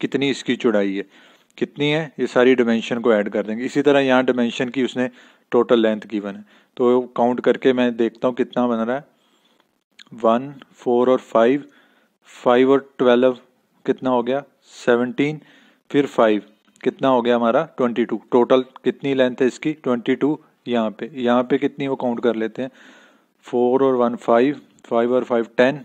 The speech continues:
और फिर फ़ाइव फ़िफ़्टीन। यहाँ पे हमारी ट्वेंटी टू, यहाँ पे हमारी है फ़िफ़्टीन। तो मैं वो लेंथ लगा लेता हूँ, मैंने ये पॉइंट लगा लिया। कितना था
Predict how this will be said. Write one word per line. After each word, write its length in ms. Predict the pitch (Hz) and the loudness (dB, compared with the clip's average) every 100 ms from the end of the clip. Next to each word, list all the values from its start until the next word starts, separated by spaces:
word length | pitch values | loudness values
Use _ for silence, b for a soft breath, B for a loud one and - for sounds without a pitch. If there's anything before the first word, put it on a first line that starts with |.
| - | -12
और 60 | 135 | -6
फिर 200 | - 120 | -4 -2
फ़ाइव 200 | 120 110 | 0 0
फ़िफ़्टीन। 460 | - 110 107 101 - B B B B | 0 0 -2 -4 -8 B B B B
यहाँ 220 | 120 123 127 | 0 2 2
पे 100 | 143 | 2
हमारी 380 | 139 135 120 151 165 _ - | 4 2 0 0 -4 _ -4
ट्वेंटी 340 | 123 110 135 | -4 -2 -4
टू, 300 | 127 156 175 - - | 0 2 0 -6 -12
यहाँ 240 | 117 113 110 | -4 -4 -2
पे 120 | 120 | -2
हमारी 280 | 117 107 117 | -2 -2 -4
है 100 | 147 | -8
फ़िफ़्टीन। 400 | - 127 - 127 - _ - | -10 -12 -10 -16 -16 _ -10
तो 80 | 117 | -6
मैं 200 | 120 143 _ _ | -4 -6 _ _
वो 100 | 123 | -4
लेंथ 300 | 120 117 113 | -2 -2 -2
लगा 220 | 113 107 101 | -6 -6 -6
लेता 300 | 107 - - | -8 -14 -20
हूँ, 160 | 180 _ _ _ _ _ _ _ _ _ _ _ b b b b b b b b b b - | -20 _ _ _ _ _ _ _ _ _ _ _ b b b b b b b b b b -10
मैंने 260 | 117 123 | -6 -4
ये 80 | 127 | -4
पॉइंट 340 | - 127 120 | -2 0 2
लगा 260 | 127 123 120 | 2 2 2
लिया। 280 | 117 139 156 _ b b b b b b b b b - | 0 -4 -8 _ b b b b b b b b b -6
कितना 320 | 123 135 139 | -4 -2 0
था 220 | 156 | 0